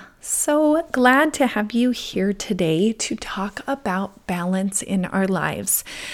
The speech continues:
As we are coming to the end of the year, this November and December, I feel like this is all around us. We are trying to find balance with all of the crazy and all of the busy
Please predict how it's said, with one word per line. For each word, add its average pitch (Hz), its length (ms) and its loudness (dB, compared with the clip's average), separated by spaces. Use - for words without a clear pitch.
As 208 200 4
we 226 140 6
are 233 100 6
coming 202 480 2
to 185 680 2
the - 180 0
end 175 200 0
of 175 100 -2
the 190 80 -2
year, 170 380 0
this 175 280 -2
November 170 520 -2
and 170 240 0
December, 165 680 0
I 175 120 0
feel 196 440 0
like 190 460 2
this 190 200 2
is 190 220 4
all 185 600 6
around 175 500 2
us. 151 380 2
We 196 340 6
are 190 200 4
trying 180 500 0
to 180 560 6
find 202 520 4
balance 202 600 2
with 208 240 0
all 180 260 2
of 220 240 -2
the 226 100 0
crazy 190 560 0
and 175 200 -4
all 160 200 -2
of 185 140 -4
the - 100 -4
busy 226 600 0